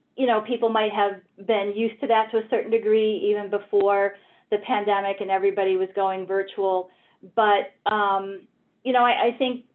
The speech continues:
law firms are also very, um, typical where they like to have that face-to-face interaction and a lot of dialogue about assignments, giving assignments, getting updates on assignments might happen, uh,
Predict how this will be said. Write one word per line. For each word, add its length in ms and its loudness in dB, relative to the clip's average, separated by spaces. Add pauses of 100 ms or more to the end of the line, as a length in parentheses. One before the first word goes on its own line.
law 380 2
firms 280 -2
are 180 0
also 500 0
very, 500 0
um, 420 -4 (120)
typical 640 0 (380)
where 160 2
they 140 4
like 260 2
to 40 -6
have 200 0
that 160 -2
face-to-face 580 -4
interaction 680 -6
and 160 -4
a 40 0
lot 320 2
of 140 -4
dialogue 800 2 (580)
about 300 0 (100)
assignments, 640 -2 (100)
giving 240 0
assignments, 840 -4 (220)
getting 200 0
updates 400 0
on 160 -2
assignments 640 -6
might 260 -2
happen, 680 -4 (520)
uh, 360 2